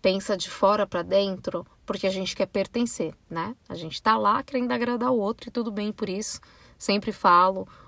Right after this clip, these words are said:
o outro é super importante, a gente vive em sociedade, a gente quer sim pertencer, a gente quer sim receber um elogio, mas, gente, isso não,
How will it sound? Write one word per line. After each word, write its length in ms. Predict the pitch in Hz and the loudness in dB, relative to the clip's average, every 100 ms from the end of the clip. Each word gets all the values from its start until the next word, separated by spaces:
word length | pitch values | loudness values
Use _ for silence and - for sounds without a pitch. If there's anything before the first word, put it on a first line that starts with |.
| - | -8
o 60 | 180 | -2
outro 180 | 185 185 | -2 -2
é 40 | |
super 200 | - 208 | -4 -4
importante, 640 | 196 185 151 190 220 220 190 | -2 -2 2 4 4 2 0
a 40 | |
gente 240 | 190 180 | -2 -4
vive 180 | 185 180 | -6 -4
em 20 | |
sociedade, 720 | 190 180 - 160 165 175 185 | -4 -2 -2 -2 0 0 0
a 140 | 196 190 | 2 2
gente 280 | 190 190 - | 0 -4 -2
quer 200 | - 220 | 0 2
sim 260 | - 247 | 2 0
pertencer, 640 | 233 233 - 233 226 180 190 - - - | 2 0 0 0 2 0 -2 -6 -18 -8
a 100 | - | -2
gente 380 | 165 185 190 - | -2 -2 -4 -6
quer 360 | - - 208 262 | -2 4 4 4
sim 280 | - 233 226 | 2 2 4
receber 480 | 220 262 254 240 | 4 4 2 2
um 120 | 233 240 | 4 6
elogio, 640 | 285 262 190 202 226 269 - - - - | 8 8 4 2 2 2 0 -16 -20 -4
mas, 220 | 240 220 | 0 4
gente, 420 | 240 220 202 - | 4 2 0 -4
isso 200 | 214 - | -2 -2
não, 140 | 240 | 0